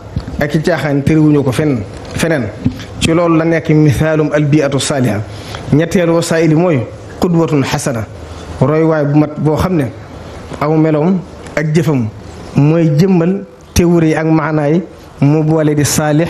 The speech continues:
di muslix, defaru tey defare. Mooy ab sëriñ bu lay womat ci yoon wi, di la woon pakk yi ak ñal yi, di yar taalibe bi, di ko yéege, di ko fóot, di ko duy. Moom la Sëriñ Tuubaa di wax ne:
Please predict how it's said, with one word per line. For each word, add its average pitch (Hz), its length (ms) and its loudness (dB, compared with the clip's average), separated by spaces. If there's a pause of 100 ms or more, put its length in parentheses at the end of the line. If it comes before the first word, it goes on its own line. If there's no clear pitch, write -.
(100)
di 135 120 2
muslix, 139 360 2 (440)
defaru 156 520 2 (100)
tey 156 160 2
defare. 123 320 -4 (540)
Mooy 156 200 2
ab 175 140 -2
sëriñ 151 320 2 (560)
bu 139 160 2
lay 160 140 2
womat 160 320 2
ci - 120 0
yoon 151 160 4
wi, 139 140 2 (480)
di 143 120 6
la 156 120 2
woon 147 180 0
pakk 151 220 -4
yi 139 200 4 (520)
ak 147 100 -6
ñal 147 320 2
yi, 117 140 0 (580)
di 143 120 6
yar 165 200 2
taalibe 165 380 2
bi, 160 80 4
di 156 100 2
ko 156 280 0
yéege, 156 360 4 (520)
di 147 120 6
ko 156 120 2
fóot, 165 380 0 (320)
di 151 80 6
ko 151 120 4
duy. 131 240 2 (460)
Moom 147 240 2
la 156 80 2
Sëriñ 165 300 2
Tuubaa 143 240 0
di 143 100 0
wax 156 160 0
ne: 110 140 0